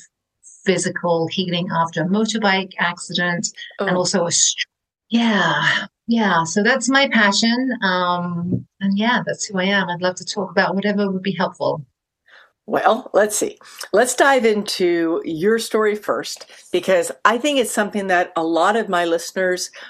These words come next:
Speaker 2: will connect to on some level. And I think it's, since you led with the book, in the book with your story, it really set a tone of, yes, things can be tough, and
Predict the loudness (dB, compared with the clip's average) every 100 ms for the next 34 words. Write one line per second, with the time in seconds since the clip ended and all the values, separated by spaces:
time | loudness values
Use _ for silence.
0 | -14 -2 2 4 4 2 0 -6 -2 -2
1 | -2 -2 -2 -2 -6 -20 -20 _ 2 2
2 | 0 -6 0 0 2 2 2 0 -4 _
3 | _ _ _ _ _ _ -2 0 2 0
4 | -4 0 0 2 0 0 -4 -4 -8 -4
5 | 0 0 0 0 2 2 2 2 -2 -2
6 | -4 -2 0 0 0 0 0 0 0 -2
7 | -6 -4 -6 -2 0 2 0 -4 -20 -20
8 | -20 _ 0 0 0 0 0 0 0 0
9 | -2 -2 0 0 -2 -2 0 0 0 -4
10 | _ -20 -20 -20 _ _ _ _ _ -10
11 | 0 2 2 0 -2 0 -2 -2 0 0
12 | 2 0 0 -10 -2 2 4 2